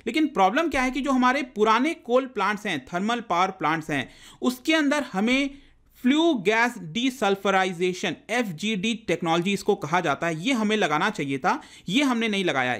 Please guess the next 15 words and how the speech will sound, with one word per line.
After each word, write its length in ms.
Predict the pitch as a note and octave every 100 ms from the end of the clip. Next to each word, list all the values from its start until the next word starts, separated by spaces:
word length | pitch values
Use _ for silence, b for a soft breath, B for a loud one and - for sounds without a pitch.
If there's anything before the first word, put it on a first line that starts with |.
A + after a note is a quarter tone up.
| C3+
ये 100 | A#3+
basically 380 | A#3 A3 - A#3+
इस 100 | A3+
तरह 120 | A3
का 120 | A3+
प्रोसेस 380 | G#3+ E3+ E3 G#3+
होता 200 | D#3+ D#3+
है 100 | F3+
कि 140 | G3+
जब 200 | G3 F3
भी 100 | G3
थर्मल 360 | A#3+ F3 F#3 G#3+
पावर 220 | F#3+ F3+
प्लांट 300 | F3+ D#3+ E3+
से 220 | G3 F#3